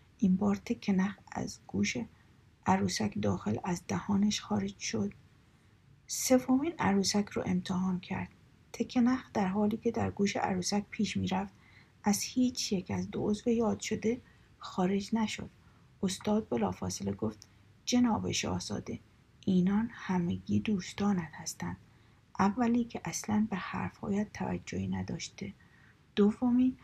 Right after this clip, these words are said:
هر سخنی را که از تو شنیده همه جا بازگو کرده. و سومی دوستی است که همواره بر آنچه شنیده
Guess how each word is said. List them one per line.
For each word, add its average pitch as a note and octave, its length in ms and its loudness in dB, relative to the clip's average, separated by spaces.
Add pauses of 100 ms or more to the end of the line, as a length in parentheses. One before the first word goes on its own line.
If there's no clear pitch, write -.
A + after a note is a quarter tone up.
(140)
هر A3+ 180 0
سخنی G#3 500 2
را G#3+ 220 -2
که - 80 -6
از - 140 -4
تو - 120 -6
شنیده F#3 440 0
همه G3 340 0
جا G#3 180 0
بازگو F3+ 440 -4
کرده. - 420 -8 (640)
و F#3+ 100 0
سومی G3 640 2
دوستی A3 480 -2
است - 160 -6
که - 100 -6
همواره F3 600 -2
بر G#3 260 -4
آنچه G#3 320 2
شنیده F3+ 640 -2